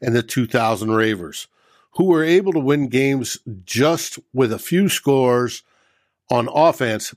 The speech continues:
because their defense was so strong and dominating. The article ultimately leaves the decision up to the readers, but Chris shows his personal preference for a great defense.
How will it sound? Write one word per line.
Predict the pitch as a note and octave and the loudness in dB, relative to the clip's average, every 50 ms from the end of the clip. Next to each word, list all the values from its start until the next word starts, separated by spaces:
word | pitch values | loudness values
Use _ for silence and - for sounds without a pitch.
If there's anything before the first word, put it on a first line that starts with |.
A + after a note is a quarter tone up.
| _ - | _ -4
because | B2+ A#2 A#2 - A#2 G#2+ F2 F2+ | -4 -2 0 0 0 0 0 0
their | A2+ G#2+ G2+ | -2 -2 -2
defense | F2 F2+ F#2 F#2 B2 D3 D#3+ D3 - - A2+ G#2 G#2 - - - | -4 -8 -10 -2 0 0 0 2 0 0 0 0 0 -4 -8 -10
was | A2+ A2 G#2 F#2 - | -8 -8 -6 -6 -6
so | - - C3+ B2 A#2+ B2 | -4 -2 0 2 0 0
strong | A#2+ - - - B2 A#2 A#2 A#2 A#2 A#2 A#2 | -2 -4 -6 -4 -2 0 2 2 2 2 0
and | A2+ G#2+ G2 | -2 -2 0
dominating. | G#2+ G#2 G#2 G#2+ G#2+ G#2+ G2+ G2 F#2 F2 D#2 C#2+ - _ _ _ _ _ _ _ _ _ _ _ _ _ _ _ _ _ _ _ _ _ - | -2 0 0 2 0 0 -2 -4 -6 -10 -12 -14 -18 _ _ _ _ _ _ _ _ _ _ _ _ _ _ _ _ _ _ _ _ _ -6
The | B2+ A#2 B2+ F3+ | 0 2 2 4
article | - D#3 E3 G#3 G#3+ G#3+ G3+ - - D3+ D3 D3+ - | 4 4 2 2 2 -2 -4 -2 -2 -2 -2 -2 0
ultimately | F3 F#3 F#3 - G3 F#3+ F#3 F#3 F#3 - - D3 C#3 C#3 C3+ | -2 0 2 2 2 2 2 0 0 0 0 0 2 2 2
leaves | C#3 C3+ C3+ B2 - - | 0 -2 -4 -4 -6 -6
the | - B2+ A#2+ | -4 -4 -4
decision | - A#2+ A2+ - - C#3+ C#3+ D3 C3+ A#2+ C#3 C#3+ D#3+ - - | -2 -4 -4 -4 0 0 0 0 2 0 0 0 0 -2 0
up | C3+ C3+ C#3 C#3 _ _ - | 0 0 0 -2 _ _ -8
to | - C3 B2+ | -4 -4 0
the | A#2+ B2+ | 0 0
readers, | A#2 A2+ A#2+ C3 B2+ B2+ B2 A#2+ A2 F2 D2+ - - - - _ _ _ _ _ _ _ _ _ _ _ | 0 2 2 4 4 4 4 2 0 -2 -4 -10 -14 -16 -16 _ _ _ _ _ _ _ _ _ _ _
but | - C3 - - | -8 -8 -8 -6
Chris | - - F3 E3 | -2 0 0 0
shows | - - - E3 E3 D#3 C3+ A#2 - | 0 0 0 2 2 2 2 0 2
his | - G3 F#3+ - | 0 0 0 0
personal | - - D3 C3 A2+ - - A#2 G#2+ | -2 -2 -2 -2 -2 -4 -6 -6 -6
preference | - _ - B2+ G#2+ - - A2 G#2+ G#2+ - - _ _ _ _ _ _ _ | -6 _ -6 -4 -4 -4 -6 -8 -8 -8 -8 -10 _ _ _ _ _ _ _
for | - - - B2+ B2+ A#2+ | -12 -4 0 2 2 2
a | A#2 | 2
great | F2+ E2 G#2 A2+ G#2+ A#2 A2 E2 | 0 0 0 0 0 0 -4 -6
defense. | E2 A2 A2 G#2 - G2 E2+ - - - - - | -2 -2 -2 -2 -2 -8 -10 -10 -10 -12 -12 -12